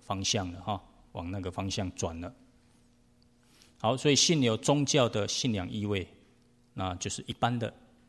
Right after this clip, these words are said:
啊。好，所以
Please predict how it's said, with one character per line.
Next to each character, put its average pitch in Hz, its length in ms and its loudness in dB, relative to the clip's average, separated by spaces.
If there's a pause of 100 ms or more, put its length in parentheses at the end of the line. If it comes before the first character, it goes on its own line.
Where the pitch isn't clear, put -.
(140)
啊。 131 140 -14 (2250)
好， 101 220 -2
所 127 200 0
以 104 460 -2